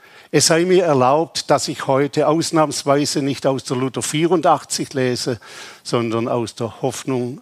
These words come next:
für alle, weil mich dort die Worte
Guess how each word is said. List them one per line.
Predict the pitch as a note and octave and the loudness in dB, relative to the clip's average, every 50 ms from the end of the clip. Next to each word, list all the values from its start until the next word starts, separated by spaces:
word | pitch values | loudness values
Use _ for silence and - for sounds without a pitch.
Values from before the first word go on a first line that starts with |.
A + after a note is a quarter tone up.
| _ | _
für | - - - - C3 - | -18 -10 -6 -2 -2 0
alle, | G#2+ A2 G#2 A2 A2+ F#2+ - _ _ _ _ - - - _ _ _ _ _ - | 0 -2 -2 -4 -8 -10 -12 _ _ _ _ -20 -20 -20 _ _ _ _ _ -2
weil | B2+ A#2 A2+ G#2+ | 0 0 0 0
mich | A#2 A#2 A2 - - - - - - - | -2 -4 -6 -6 -10 -16 -16 -16 -6 0
dort | - B2 C3 C3+ - - - - - | 2 2 2 0 -2 -10 -12 -8 -6
die | C#3 A#2 | -4 0
Worte | G#2+ A#2 A#2 - - - B2+ G2 | 0 0 0 0 -4 -6 -8 -8